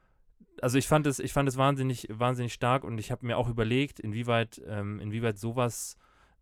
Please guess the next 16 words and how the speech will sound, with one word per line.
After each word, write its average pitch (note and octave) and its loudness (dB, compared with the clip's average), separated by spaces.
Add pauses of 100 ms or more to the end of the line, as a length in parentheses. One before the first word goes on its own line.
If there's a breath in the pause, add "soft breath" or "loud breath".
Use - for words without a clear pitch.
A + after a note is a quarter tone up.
ähm, G#2 -2 (280)
in G#2 -2 (560)
Europa A2+ 2
funktioniert D3 -4
hätte D3+ -2
oder G#2+ 2
in G#2+ -2
einem, A2 -2
in - -8
einem A2 -6
anderen A#2+ -4
Sport B2+ 0
irgendwie C#3 -4
funktioniert C#3 -6
hätte, C#3+ -2 (460 soft breath)
weil, A2 2